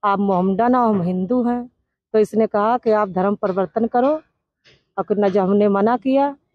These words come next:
तो सर हमको मारा तमंचे की बेटी बेटी से, अब बहुत मारा, सर फोड़ दिया, गर्दन पे लात रख दी, अंगूठा तोड़ दिया। अब कि नहीं मानोगे तो तुमको जान से मार देंगे। अब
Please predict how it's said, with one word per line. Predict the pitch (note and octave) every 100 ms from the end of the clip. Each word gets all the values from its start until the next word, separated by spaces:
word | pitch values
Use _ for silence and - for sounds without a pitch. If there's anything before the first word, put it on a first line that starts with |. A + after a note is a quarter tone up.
| -
तो |
सर | G3+ G3+
हमको | F#3 F#3 G3
मारा | F#3+ F3+ G3+ B3 C4+ C#4+
तमंचे | G3+ F#3+ G3 G3+
की | F3+
बेटी | G3 F3+ A3+
बेटी | A#3 A3+ B3+
से, | A#3+ C4 C4 - _ _ _ _ _ _
अब | F3+
बहुत | F3+ E3+ G#3
मारा, | A#3 A#3 A#3 A#3+
सर | A#3 G#3
फोड़ | F#3 F#3 G3+
दिया, | F#3 A3 A#3 A#3+ B3 -
गर्दन | F#3 G3 G3
पे | G3 G3
लात | F#3 F#3+ -
रख | G#3+ G#3
दी, | G3+ A#3+ B3+ _ _ _ -
अंगूठा | F#3 F#3 - A3
तोड़ | - A#3
दिया। | G#3+ A3+ A#3+ B3 B3+ _ _ _ _ _ _ _ F#3
अब | F3+
कि | G#3
नहीं | G3+ F#3+ A#3+
मानोगे | A#3+ A#3+ C4+ C4+
तो | -
तुमको | G#3+ F#3+ G3
जान | G3+ G3
से | G3+ A#3+
मार | A3+ A#3
देंगे। | A3 A#3+ B3 B3+ C4+ - _ _ _ _ _ _ _ _
अब | -